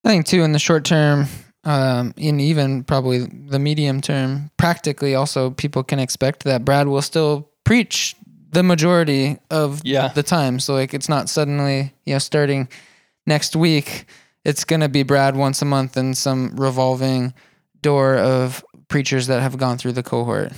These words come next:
Speaker 1: again. So yeah, I don't
Speaker 2: Yeah.
Speaker 1: think there's gonna be any sort of sudden change in, in what you would expect normally on a Sunday. Brad's gonna still probably preach at least seventy-five percent of the time, if not more. Um,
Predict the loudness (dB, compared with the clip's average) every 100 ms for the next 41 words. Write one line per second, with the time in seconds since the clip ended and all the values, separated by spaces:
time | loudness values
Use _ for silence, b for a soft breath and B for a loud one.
0 | -18 -12 -8 -6 -6 -4 -2 0 0 2
1 | 2 0 -2 -4 -2 -4 -2 -2 -2 -2
2 | -2 0 -2 -2 0 0 0 -2 -2 0
3 | 0 0 0 -2 -2 -4 -4 -4 0 0
4 | 0 -2 -2 -2 -4 -2 -2 -2 -2 0
5 | 2 2 2 0 0 2 2 2 2 0
6 | -2 -2 -2 -4 -8 -6 0 0 2 2
7 | 2 0 0 -2 -2 -6 b b b b
8 | b b _ _ _ _ 0 2 4 2
9 | 2 2 2 2 2 0 0 0 0 0
10 | 0 -2 -2 -2 2 2 4 2 0 -4
11 | -4 -4 -2 -2 -2 0 2 2 0 b
12 | b b b _ -8 -4 -2 -2 -6 -12